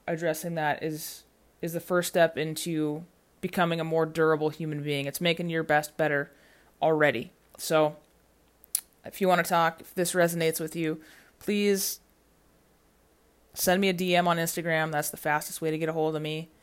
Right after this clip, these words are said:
Uh, at nine, at nine four coaching, all spelled out, uh, on Instagram. If, I mean, if you've got a crew that you go camping with or you explore nature with, please send this to them and, uh, and have a real good talk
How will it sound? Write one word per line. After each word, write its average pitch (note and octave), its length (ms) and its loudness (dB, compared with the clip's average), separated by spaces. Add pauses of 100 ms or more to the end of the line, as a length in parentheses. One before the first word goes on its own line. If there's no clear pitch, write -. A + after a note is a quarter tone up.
(400)
Uh, - 180 -2
at E3 220 8
nine, D#3+ 400 2 (160)
at E3 240 4
nine E3 320 2
four F3+ 220 -6
coaching, F3 440 -2
all E3 160 -2
spelled E3 320 0
out, D3 400 -4 (220)
uh, D#3 40 -6
on D3+ 280 -2
Instagram. D#3 640 -2 (840)
If, - 360 2 (260)
I F3 80 4
mean, E3+ 380 2
if - 160 -10
you've G3+ 120 0
got G#3+ 160 4
a A3+ 60 2
crew A#3 300 0
that G3 120 0
you F#3+ 140 -2
go G3 100 2
camping G3+ 440 -2
with G3+ 200 0
or F3 80 -6
you F3+ 280 -4
explore F3+ 400 -2
nature E3+ 340 -2
with, G3+ 240 -2
please G3+ 400 2
send E3+ 240 2
this E3+ 120 0
to F3 100 -6
them D3 380 -2 (160)
and, D3+ 360 -2
uh, D3+ 320 2
and D#3 140 -2
have D#3+ 180 2
a F3+ 80 2
real F3+ 340 0
good E3 400 0
talk D#3 380 -6